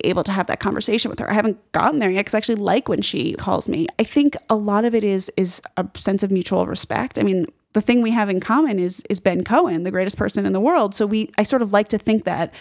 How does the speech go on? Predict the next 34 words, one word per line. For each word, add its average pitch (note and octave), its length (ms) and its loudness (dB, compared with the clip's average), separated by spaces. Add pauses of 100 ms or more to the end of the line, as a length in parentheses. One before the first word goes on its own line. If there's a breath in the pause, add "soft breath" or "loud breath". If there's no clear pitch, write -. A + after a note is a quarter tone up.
(180 loud breath)
here's A#3 240 0
someone G3+ 280 0
who F#3 240 -2
is F3 320 -2 (360)
on, F#3 300 2
on G3+ 140 2
my E3+ 140 -2
team. - 600 -2 (140)
And G#3 280 2 (340 loud breath)
look, D#4+ 100 4
it's E4+ 100 2
hard. A#3+ 320 2
I F3+ 60 2
know G#3 160 2
that A3+ 200 0
a A3 60 2
lot G#3 220 2
of A3+ 40 2
mother-in-laws G3 520 2
are, G3+ 80 -2
like, G3 120 0
mean F#3 300 2
to G#3 120 -2
their G3+ 120 0
daughter-in-law G3 540 2
or F3 80 0
critical G#3 500 0
or E3+ 80 -2
say G#3+ 220 0
mean G3 180 2
things. G#3 220 -2
And G3 100 0
I G3 40 2
have, G3+ 160 -2